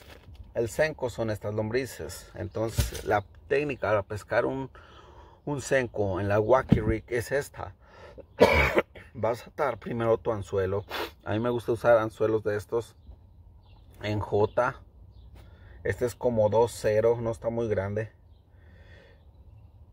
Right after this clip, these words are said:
Y voy a, vas a atarlo con el nudo que más te guste a ti.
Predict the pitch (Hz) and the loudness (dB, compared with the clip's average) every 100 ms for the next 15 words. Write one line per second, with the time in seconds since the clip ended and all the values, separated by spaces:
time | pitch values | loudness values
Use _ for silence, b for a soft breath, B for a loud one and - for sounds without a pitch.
0 | - 120 110 120 127 120 123 143 135 - | -12 -4 4 6 6 6 2 2 -2 2
1 | 156 139 113 110 117 143 143 120 123 - | 2 2 0 -2 0 0 0 -4 -8 -8
2 | 127 131 - 120 - 143 | -10 -10 -6 -6 -6 -10